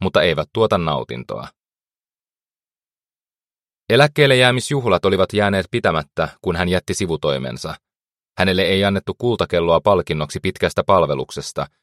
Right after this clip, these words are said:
mutta niitä hänellä oli ollut yllin kyllin muutenkin niin kauan kuin hän oli välittänyt varastettua tavaraa. Eläkkeelle jäädessään hänellä oli toimiston kassakaapissa kokonainen laatikollinen kultakelloja, joihin oli kaiverrettu ventovieraiden ihmisten nimiä,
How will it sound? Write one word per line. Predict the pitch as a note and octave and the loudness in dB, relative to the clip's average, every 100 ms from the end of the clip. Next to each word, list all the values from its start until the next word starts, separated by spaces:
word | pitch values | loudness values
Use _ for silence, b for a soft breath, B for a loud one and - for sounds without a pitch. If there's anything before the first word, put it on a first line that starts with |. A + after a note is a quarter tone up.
| _ - | _ -6
mutta | G2 G#2 | 0 2
niitä | A#2+ B2 | 2 2
hänellä | A#2 A#2+ A2+ A2 | 0 2 2 2
oli | A2 | 2
ollut | A2+ A2 | 2 0
yllin | C3 C3+ G#2+ | -2 -2 -4
kyllin | G#2 C3 G#2+ | -2 -2 0
muutenkin | A#2 A#2+ E2+ D#2 D2 D#2+ D#2 - | 0 0 0 -2 -4 -6 -6 -4
niin | G2 G2 | -2 0
kauan | G2 F#2+ F2+ | 2 2 0
kuin | - F#2 | -2 -2
hän | F2+ G2 | -2 -2
oli | G2 | 0
välittänyt | G2+ G#2+ F#2 G2 F2+ G#2+ | 0 0 0 -4 -4 -2
varastettua | A2 G2 - F#2 - A2 | 0 0 -2 -8 -2 0
tavaraa. | F#2+ D2 B1+ - B1+ - _ _ _ _ _ _ _ | 0 0 -2 -6 -12 -16 _ _ _ _ _ _ _
Eläkkeelle | G2 G#2 G2+ G#2+ G2+ | 0 0 2 2 4
jäädessään | G#2+ A#2 F2+ - F2+ E2+ | 4 4 2 0 -2 -2
hänellä | F2 G#2+ G#2 | 0 2 2
oli | G2+ | 2
toimiston | G2+ C#3 B2 G2 G2+ F#2+ | 2 2 2 0 -4 -2
kassakaapissa | A2+ - E2 D#2+ D2+ - E2 | -2 -2 -2 0 -2 -4 -4
kokonainen | A2+ A#2 G#2 G2 G2+ B2 | -2 0 0 0 0 2
laatikollinen | B2+ E2 D2+ D2+ D2+ D2+ D2 | 2 2 -2 -2 0 -2 -4
kultakelloja, | G#2+ D#2+ D2 D#2 C2+ A1+ B1 - _ _ _ | -4 -4 -4 -4 -4 -4 -8 -12 _ _ _
joihin | F#2 F2+ F#2 | 0 2 2
oli | F2 | 0
kaiverrettu | E2+ F#2 F2 E2 D#2+ F2 | 2 2 2 0 -2 -4
ventovieraiden | E2 G#2 G2 E2+ E2+ E2+ D#2+ D#2+ | -2 -2 0 0 2 0 -2 -6
ihmisten | F#2 E2 E2 G2 F2+ | -8 -8 -8 -6 -6
nimiä, | F2+ D2 A#1 | -6 -8 -12